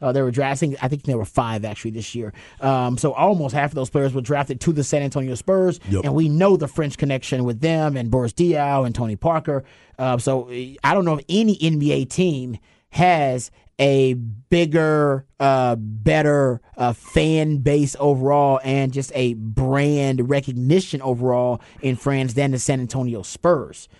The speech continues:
Speaker 1: And there have been, uh, this last little stat here to show you why the Spurs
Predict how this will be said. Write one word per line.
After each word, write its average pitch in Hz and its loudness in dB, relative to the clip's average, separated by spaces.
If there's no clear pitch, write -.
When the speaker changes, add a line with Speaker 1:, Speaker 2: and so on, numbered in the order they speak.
Speaker 1:
And 156 0
there 151 2
have 139 0
been, 147 0
uh, 135 -6
this 131 -6
last 151 -2
little 127 -4
stat 135 -2
here 135 0
to 123 -4
show 147 0
you 135 -2
why 139 0
the 139 -4
Spurs 127 -2